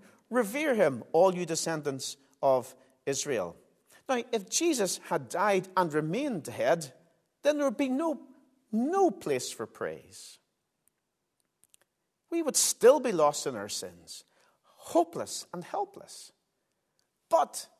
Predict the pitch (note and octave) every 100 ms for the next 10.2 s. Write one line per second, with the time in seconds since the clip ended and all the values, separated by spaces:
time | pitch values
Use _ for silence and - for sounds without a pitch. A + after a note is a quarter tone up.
0 | _ - - - A2+ - - _ _ _
1 | _ - G#3+ G#3+ D#4 D4 D#3 A2 - -
2 | _ _ _ A3+ - G#3 A3 B3+ A3+ -
3 | C4 - D3 G2 - _ - C4 G#3+ D#4
4 | D3 F#2 - - _ _ _ - - D4
5 | C4 F#3+ - E3 D#3 G#3+ G3+ E3 D#3 D#3
6 | B2 - C3+ B2+ - - - - _ _
7 | _ _ _ _ _ _ _ _ _ -
8 | A3+ C4 A3 A3 - - C4 - G#3+ F3
9 | B2+ B2+ C#3+ C#3 - D#3+ C#3 C3+ - E3
10 | A#2 D#2+